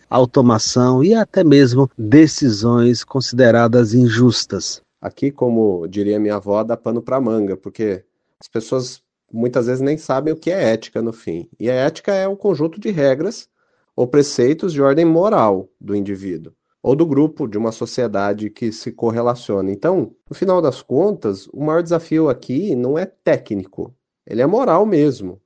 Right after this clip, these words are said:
Speaker 2: Porque quando uma máquina vai decidir quem recebe crédito, quem é contratado ou quem é demitido, ela reproduz ou pode reproduzir preconceitos que muitas vezes a sociedade nem percebeu que colocou lá.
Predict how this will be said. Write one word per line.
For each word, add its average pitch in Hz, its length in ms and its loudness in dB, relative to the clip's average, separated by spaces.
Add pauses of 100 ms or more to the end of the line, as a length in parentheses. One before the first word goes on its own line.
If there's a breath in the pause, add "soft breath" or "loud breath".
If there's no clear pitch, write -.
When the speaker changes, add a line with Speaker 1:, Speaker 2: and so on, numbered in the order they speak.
(140)
Speaker 2:
Porque 156 240 -4
quando 208 220 -2
uma 233 180 -4
máquina 131 640 -4
vai 107 200 -2
decidir 98 680 -8 (300)
quem 127 180 -2
recebe 110 440 -4
crédito, 101 720 -4
quem 101 140 -2
é 101 40 -2
contratado 98 800 -6
ou 90 80 -8
quem 98 180 -4
é 95 60 -4
demitido, 92 680 -4 (180)
ela 143 200 -2
reproduz 143 720 -2
ou 160 120 2
pode 220 440 -2
reproduzir 185 600 -4
preconceitos 185 1000 -4 (120)
que 151 120 -2
muitas 202 320 2
vezes 185 180 2
a 190 60 2
sociedade 175 640 -2
nem 170 180 2
percebeu 180 880 -2 (280)
que 123 100 -12
colocou 123 560 2
lá. 101 340 0